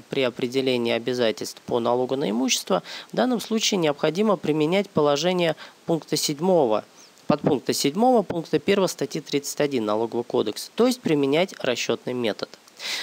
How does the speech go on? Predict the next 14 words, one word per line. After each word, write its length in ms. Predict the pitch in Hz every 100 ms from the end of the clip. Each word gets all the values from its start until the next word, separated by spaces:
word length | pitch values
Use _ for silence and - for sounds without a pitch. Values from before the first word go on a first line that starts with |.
| -
Ну 160 | 220 226
и 120 | 175
я 380 | 175 170 165 165
давно 380 | 170 165 156 120
уже 160 | 120
говорил, 460 | 120 139 180 247 214
да, 220 | 156 175
что 440 | - - 139 127 - - -
во 360 | 151 131 123 143
всех 360 | - 160 127 -
таких, 480 | 127 - 120 - - - -
э, 120 | - 127
неоднозначных 800 | 143 135 139 143 135 - 131 -
ситуациях, 880 | 143 - 226 247 240 - 196 180